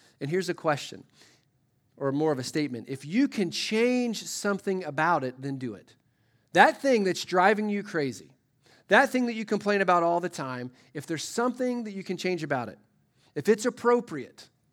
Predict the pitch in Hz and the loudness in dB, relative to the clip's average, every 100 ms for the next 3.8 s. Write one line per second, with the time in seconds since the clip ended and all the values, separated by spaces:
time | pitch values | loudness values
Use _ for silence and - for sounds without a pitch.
0 | _ _ 185 214 254 262 262 247 247 262 | _ _ -4 2 4 4 2 2 2 2
1 | 254 247 214 233 233 143 123 147 _ _ | 0 -2 -2 -2 -2 -2 -4 -10 _ _
2 | _ _ _ _ _ _ 165 214 233 180 | _ _ _ _ _ _ -6 -4 -4 -6
3 | 180 170 147 147 135 170 262 | -6 -6 -6 -6 -6 -8 -10